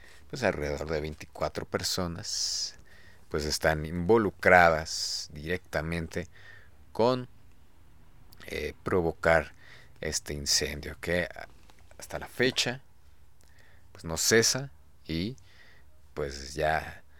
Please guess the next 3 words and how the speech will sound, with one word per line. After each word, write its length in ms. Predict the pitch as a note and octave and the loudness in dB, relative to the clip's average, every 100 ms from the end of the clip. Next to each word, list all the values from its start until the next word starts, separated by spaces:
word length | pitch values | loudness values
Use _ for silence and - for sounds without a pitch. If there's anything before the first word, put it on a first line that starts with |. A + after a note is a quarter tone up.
| - - - - - | -20 -20 -20 -20 -6
ha 220 | D#2 D#2 | -2 0
devastado 880 | D#2+ - - - E2 E2+ E2+ E2+ D#2 - | -2 -6 -8 0 4 6 6 2 -4 -10
con, 480 | - F2+ F#2+ F#2 | -4 -2 -2 -8